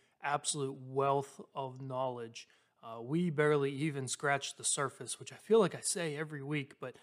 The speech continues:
uh, I'll definitely be having John coming back on this podcast to, to talk some more, because, uh, the things that he knows, the things that, uh, he enjoys talking about, I mean, he truly lives this life of being in the outdoors. It's, um,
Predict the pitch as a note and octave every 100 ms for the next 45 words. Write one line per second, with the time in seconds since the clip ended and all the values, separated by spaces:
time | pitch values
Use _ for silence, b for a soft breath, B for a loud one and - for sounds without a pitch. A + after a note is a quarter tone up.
0 | B B C#3+ C3 C#3+ F#3 D3+ E3+ F3 E3+
1 | D3+ C3+ C#3+ C#3+ C#3 - b b D#3 C#3+
2 | C3 C#3 C3+ B2+ D3 C3 C#3 C3 C#3+ C#3
3 | B2+ - C#3 C3 C3+ A#2+ - B2+ B2+ D3
4 | C3+ C#3+ C3 - B2 C3+ C3 B2+ B2 C3
5 | B2+ - B B B B - B2 B2 -
6 | - G#3 D#3+ C3+ D3 F3+ E3+ D3+ D3 E3
7 | D#3+ D#3+ E3 E3+ - C#3+ D#3 D3+ D3+ C3+
8 | C3+ C3 C#3+ B2+ B2 A2+ D3+ D#3 D3+ C#3+
9 | D3 C#3 C#3+ C#3 C#3 C3+ C3 C3+ D#3 -
10 | E3+ D#3 C3+ B2+ C#3 C#3 C3 C3 B2+ -
11 | C3 B2+ B2 - b b b - B2+ C3+
12 | C3 B2 B2 B2+ B2 C#3 C3+ B2 A2+ C3
13 | C3 - C#3 C3+ B2+